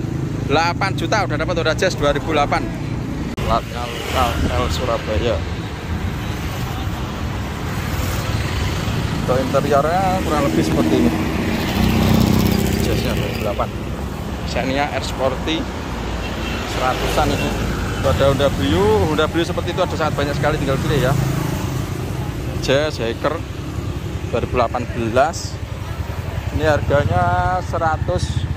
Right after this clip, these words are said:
harganya berapa ini? Satu tujuh puluh, delapan puluhan ya. Kurang lebih itu, itu punyanya kru kita sendiri soalnya. Ada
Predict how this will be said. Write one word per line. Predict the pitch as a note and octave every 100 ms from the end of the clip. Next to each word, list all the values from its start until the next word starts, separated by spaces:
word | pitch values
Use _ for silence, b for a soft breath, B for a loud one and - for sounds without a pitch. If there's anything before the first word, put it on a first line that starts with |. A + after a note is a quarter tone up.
| - -
harganya | F#3+ G3+ G#3+ B3+ B3
berapa | A3 A#3 B3
ini? | G3+ G#3
Satu | G#3+
tujuh | A3+ A3+ A3
puluh, | B3+ A3+
delapan | G#3+ A3
puluhan | A3+ A3+ G#3
ya. | C#3+ C#3 - - - - - - - -
Kurang | B2+ C3
lebih | - D3
itu, | A#2+
itu | - B2
punyanya | B2 B2 C3+
kru | -
kita | C3+ C#3+ C3+
sendiri | B2+ C3
soalnya. | C3 - - - - - -
Ada | C#3